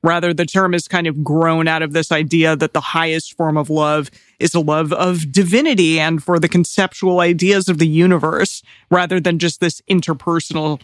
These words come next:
sexual love. That's kind of interesting because I do think, I mean, and I don't necessarily want to conflate it with, like, religion, but when I hear people talking about religion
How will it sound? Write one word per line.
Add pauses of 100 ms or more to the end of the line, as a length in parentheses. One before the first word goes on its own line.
(260)
sexual
love. (680)
That's
kind
of
interesting
because
I
do
think, (440)
I
mean,
and
I
don't
necessarily
want
to
conflate
it
with,
like,
religion,
but (320)
when
I
hear
people
talking
about
religion